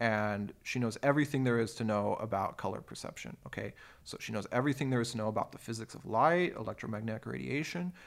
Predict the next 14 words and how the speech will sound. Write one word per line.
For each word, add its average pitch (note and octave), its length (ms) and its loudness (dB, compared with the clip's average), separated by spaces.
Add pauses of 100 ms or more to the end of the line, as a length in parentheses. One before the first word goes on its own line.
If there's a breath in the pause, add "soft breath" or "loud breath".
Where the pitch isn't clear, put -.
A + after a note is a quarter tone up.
(100)
She - 160 -4
knows A2 160 0
everything A#2 280 -4
there A2 140 -2
is A2 120 -6
to A#2 60 -8
know A2 120 -4
about G#2+ 220 0
optics. D3 540 6
She A#2+ 120 -4
knows A2+ 160 -2
every C3+ 180 2
fact D3+ 380 4
about, G#2+ 400 0